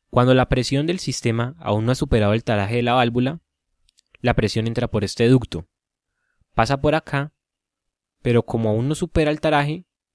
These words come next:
no se va a abrir. Entonces, el drenaje de la válvula pasaría por este ducto, equili-, equilibraría la corredera hidráulicamente y parte del drenaje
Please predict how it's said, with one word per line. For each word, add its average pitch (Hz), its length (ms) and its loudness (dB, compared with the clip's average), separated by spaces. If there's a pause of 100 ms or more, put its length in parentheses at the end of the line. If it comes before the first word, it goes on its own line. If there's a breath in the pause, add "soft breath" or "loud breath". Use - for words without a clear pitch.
(140)
no 107 120 -2
se 107 160 0
va 107 60 4
a - 20 4
abrir. 117 320 2 (540)
Entonces, 147 640 -4 (640)
el 110 120 -2
drenaje 110 300 0
de 135 40 0
la 143 80 2
válvula 143 300 0
pasaría 107 400 -2
por 110 160 2
este 127 260 -2
ducto, 135 400 -2 (1000)
equili-, 123 580 -2
equilibraría 120 800 0
la 147 360 0 (220)
corredera 147 500 2
hidráulicamente 139 1000 0 (1700 soft breath)
y 202 380 -4 (560)
parte 123 300 2
del 131 140 0
drenaje 139 440 -2